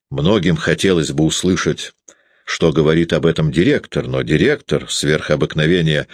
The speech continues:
вовсе не выходил сегодня из своей квартиры, только прошёл, сильно запоздав, на свой единственный в тот день урок в шестом классе, просидел там лишних пять минут и ушёл прямо к себе,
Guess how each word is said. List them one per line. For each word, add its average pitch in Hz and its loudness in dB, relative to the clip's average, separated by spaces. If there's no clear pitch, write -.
вовсе 82 0
не 73 0
выходил 78 2
сегодня 67 -2
из 67 -6
своей 65 -2
квартиры, 139 0
только 92 0
прошёл, 98 2
сильно 82 -2
запоздав, 71 0
на 73 -2
свой 80 0
единственный 76 -2
в - -12
тот 71 -2
день 69 -2
урок 78 0
в - -8
шестом 65 -4
классе, 117 -2
просидел 104 2
там 90 0
лишних 82 0
пять 69 0
минут 82 0
и 117 2
ушёл 104 2
прямо 107 -2
к - -10
себе, 82 0